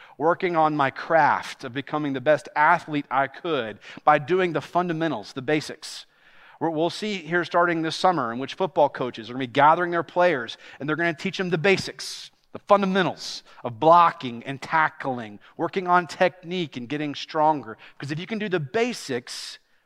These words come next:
you can learn how you become successful. Well, when we get to the book of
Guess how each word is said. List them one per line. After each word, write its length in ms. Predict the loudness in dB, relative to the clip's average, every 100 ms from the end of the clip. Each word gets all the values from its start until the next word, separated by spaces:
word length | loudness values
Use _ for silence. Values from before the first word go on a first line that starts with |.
| _
you 120 | -14 -8
can 240 | -4 2
learn 180 | 2 4
how 100 | 2
you 140 | 0
become 460 | -4 -4 -4 -4 -8 _
successful. 880 | -14 -12 -10 -4 -4 -4 -12 -14 -18 -20 _ _ _ -20 _
Well, 140 | 0
when 120 | 0 0
we 120 | -2
get 240 | -4 -6
to 100 | -6
the 100 | -6
book 280 | -4 -6 -6
of 120 | -8